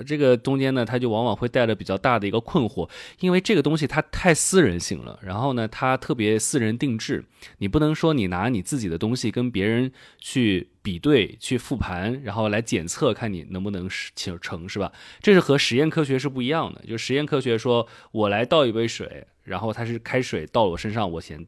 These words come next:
我烫，被烫着了，我那个倒眼一身上，它也会被烫着，是吧？那，那说明这是一个公理。但你说我今年的流年运和眼一先生今年的流年运和菜头是不一样的，那我就不能去找菜头来验证了，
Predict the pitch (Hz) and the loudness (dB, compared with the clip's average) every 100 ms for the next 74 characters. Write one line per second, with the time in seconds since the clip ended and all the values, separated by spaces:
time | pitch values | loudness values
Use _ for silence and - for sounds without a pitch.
0 | _ 92 - - 110 78 _ 113 - 131 | _ -12 -4 -4 -4 -10 _ -10 -2 -2
1 | 87 67 - _ _ 95 98 131 117 101 | -2 -10 -16 _ _ -8 -4 -2 -2 2
2 | 127 104 76 82 110 113 101 101 90 135 | 2 2 -2 -6 -6 -6 -8 -8 -6 -6
3 | 123 - 92 92 - 90 85 - 98 85 | -6 -8 -10 -8 -8 -12 -12 -12 -8 -8
4 | - - 135 120 - _ 113 110 120 101 | -12 -6 0 0 -2 _ -6 -4 -4 -4
5 | 98 117 107 104 101 95 127 139 113 - | -4 -6 -4 -4 -4 -2 -2 -2 -6 -10
6 | - - _ 190 147 - 123 170 151 101 | -20 -20 _ 2 2 -2 -2 2 2 0
7 | 165 170 117 120 110 98 123 117 139 139 | 0 -2 -2 0 0 0 0 -2 -2 -2
8 | 90 - 101 110 90 90 131 147 131 131 | -4 -6 -6 -6 -6 -4 -4 -2 -2 -4
9 | 127 123 101 98 92 92 98 95 107 90 | -2 -4 -4 -6 -6 -6 -6 -6 -8 -8
10 | 85 95 - 147 101 110 143 135 131 180 | -10 -10 -6 -4 -4 -6 -4 -2 -2 -2
11 | 95 57 - 127 135 92 95 131 - 127 | -6 -14 -8 -2 0 0 0 -2 0 -2
12 | 123 147 90 87 139 107 110 110 139 113 | -2 -4 -4 -2 -4 0 -2 -2 -4 -4
13 | 147 110 | -4 -6